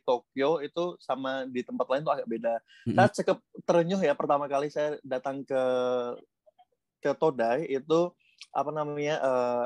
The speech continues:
Speaker 1: aku kan tinggal di Komaba International Lodge tuh. Itu kan dulu, eh, sebulan, eh, biaya lima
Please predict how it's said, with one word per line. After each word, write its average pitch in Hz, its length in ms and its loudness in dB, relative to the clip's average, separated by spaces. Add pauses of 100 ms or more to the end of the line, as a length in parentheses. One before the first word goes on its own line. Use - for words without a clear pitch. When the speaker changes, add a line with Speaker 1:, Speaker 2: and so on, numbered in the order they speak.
Speaker 1:
aku 143 160 2
kan 185 80 -4
tinggal 156 320 0
di 156 160 -2
Komaba 131 600 0
International 131 480 -6
Lodge 135 340 -2
tuh. 117 240 -10
Itu - 220 -4
kan 180 260 0
dulu, 131 540 4
eh, 120 420 2
sebulan, 123 840 0 (580)
eh, 123 60 -2
biaya 123 340 0
lima 139 240 -2